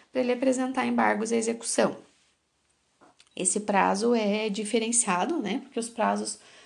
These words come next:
no, no processo do trabalho com relação aos recursos, a grande maioria é unificado.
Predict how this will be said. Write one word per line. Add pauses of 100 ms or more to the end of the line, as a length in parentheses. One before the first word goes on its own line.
(360)
no,
no
processo
do
trabalho (540)
com
relação
aos
recursos,
a
grande
maioria
é
unificado.